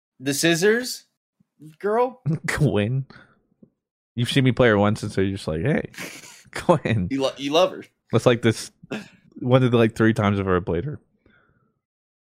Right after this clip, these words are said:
Speaker 2: I don't know. If we're talking League, I'll go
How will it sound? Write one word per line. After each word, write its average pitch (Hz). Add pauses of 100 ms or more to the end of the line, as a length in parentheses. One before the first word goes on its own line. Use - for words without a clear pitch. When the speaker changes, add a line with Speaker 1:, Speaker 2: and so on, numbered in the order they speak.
(800)
Speaker 2:
I 135
don't 131
know. 98 (120)
If -
we're 120
talking 120
League, 110 (100)
I'll 110
go 104